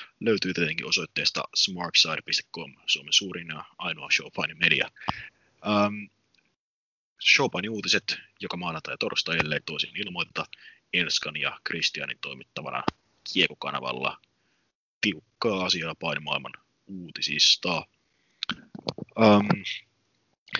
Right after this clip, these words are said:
mitäs muuta? Keskustelut, Smarkside Talk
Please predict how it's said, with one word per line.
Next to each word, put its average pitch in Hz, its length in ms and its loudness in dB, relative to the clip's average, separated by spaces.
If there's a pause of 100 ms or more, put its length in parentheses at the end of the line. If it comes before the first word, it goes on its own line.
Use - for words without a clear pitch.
mitäs - 280 2
muuta? 87 280 -4
Keskustelut, - 640 4 (280)
Smarkside 101 460 4 (120)
Talk - 320 -4